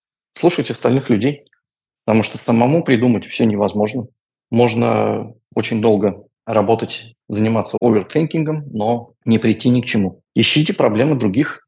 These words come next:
ищите, может быть, что-то, что подтолкнёт вас самих на идею. И вот, кстати, раз мы с релокацией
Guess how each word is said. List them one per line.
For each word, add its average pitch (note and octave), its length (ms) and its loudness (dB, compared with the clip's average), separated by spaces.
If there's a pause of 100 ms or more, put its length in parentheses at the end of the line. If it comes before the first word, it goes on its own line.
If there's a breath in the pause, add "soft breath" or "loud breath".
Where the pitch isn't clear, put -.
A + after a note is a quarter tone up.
ищите, - 380 -4
может G#2 320 0
быть, - 260 -10 (220)
что-то, B2+ 360 2
что A2 200 0
подтолкнёт B2+ 720 0
вас A2+ 320 0
самих A#2 420 0 (100)
на G#2 180 4
идею. G2+ 400 2 (220)
И G#2 240 4
вот, G2+ 320 -2 (200)
кстати, - 500 0 (300)
раз A2+ 200 0
мы A2 120 0
с - 180 -8
релокацией G#2+ 760 -2